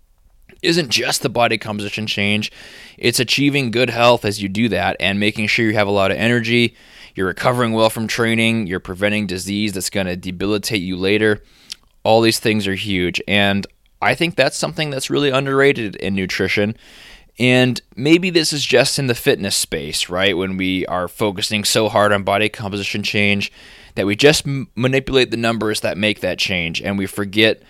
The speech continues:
that health is a big umbrella and there's a lot to it. So that's really all I wanna talk about today, is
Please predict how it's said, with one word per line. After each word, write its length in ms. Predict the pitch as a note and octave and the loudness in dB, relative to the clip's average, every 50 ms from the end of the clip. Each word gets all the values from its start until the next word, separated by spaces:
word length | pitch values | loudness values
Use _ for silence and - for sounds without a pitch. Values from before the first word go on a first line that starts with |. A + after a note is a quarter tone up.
| _ _ _ _ | _ _ _ _
that 200 | - F#2 F#2 - | -6 -6 -6 -4
health 360 | - - G#2+ A2 A2 G2+ - - - | -4 0 2 2 2 2 -2 -6 -6
is 380 | - G#2 G2 G2 F#2+ F#2+ F#2+ - - | -2 -2 0 0 -2 -2 -4 -4 -6
a 80 | G2+ | -6
big 300 | G2+ G#2 A2 B2+ B2+ B2 | -6 -2 0 2 2 2
umbrella 720 | A2+ A2 G#2+ G#2 G#2+ G#2 G2+ G2+ G2 F#2 F#2 F#2 G2 - - _ _ _ _ _ _ - | 2 0 0 0 2 4 4 4 4 2 0 0 -2 -6 -12 _ _ _ _ _ _ -6
and 160 | A#2 A#2+ A#2 | -4 -4 -2
there's 140 | A2+ G#2 G2+ | -4 -4 -4
a 40 | G2+ | 0
lot 280 | G2 G#2 G#2 F#2 - - | 2 4 4 4 2 -2
to 220 | - - G2+ D#2 | -6 -4 -4 -2
it. 200 | C2+ - - - - _ _ _ _ _ _ - _ _ _ - - _ _ _ _ _ _ - | -2 -4 -6 -8 -18 _ _ _ _ _ _ -20 _ _ _ -20 -20 _ _ _ _ _ _ -6
So 160 | - - C3 C3+ | -2 2 6 8
that's 220 | D#3+ F3+ F3+ - | 8 6 6 4
really 200 | D3 D3+ D3+ D3 | 4 6 6 6
all 220 | A#2 A#2 A#2+ B2 | 6 6 6 6
I 60 | B2 A#2+ | 6 4
wanna 240 | A2+ A#2 A2+ A2 | 4 2 0 -2
talk 260 | G#2 A#2 A2 A2 - A#2 | 0 0 0 0 2 0
about 160 | A2+ G2+ G2 | 0 0 0
today, 440 | - A2+ G#2 G#2 G#2 G#2+ G#2+ G2 C#2+ | -2 0 4 6 6 6 6 4 2
is 300 | G2+ G#2 G2+ F#2+ - | 2 0 0 -2 -6